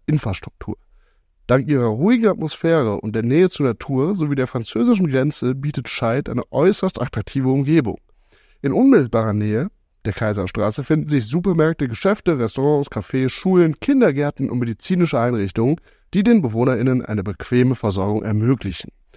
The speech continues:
Darüber hinaus verfügt Scheidt über gute Verkehrsanbindungen, sowohl mit öffentlichen Verkehrsmitteln als auch mit dem Auto.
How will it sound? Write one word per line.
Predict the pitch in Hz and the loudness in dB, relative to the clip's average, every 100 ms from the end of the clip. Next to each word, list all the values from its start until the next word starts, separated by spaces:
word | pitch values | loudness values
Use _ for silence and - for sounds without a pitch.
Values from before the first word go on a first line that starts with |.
| _ _ - | _ _ 0
Darüber | 143 220 175 | 2 4 4
hinaus | 139 139 160 - _ | 2 0 -4 -8 _
verfügt | - 113 - 123 - | -8 -6 -6 -10 -6
Scheidt | 127 123 131 | -2 -2 0
über | 120 | -2
gute | 113 160 | -4 -6
Verkehrsanbindungen, | 170 160 208 202 110 110 107 113 170 185 | -6 0 2 2 2 -2 0 0 0 0
sowohl | - 120 110 | -2 0 0
mit | 95 - | -2 -6
öffentlichen | 113 - 120 120 151 | -6 -2 -2 -2 -4
Verkehrsmitteln | 143 160 160 180 196 - | -2 -2 0 2 2 2
als | 123 131 | 0 0
auch | 139 | 0
mit | 139 | 0
dem | 131 | 0
Auto. | 85 110 - 95 | -2 -4 -4 -8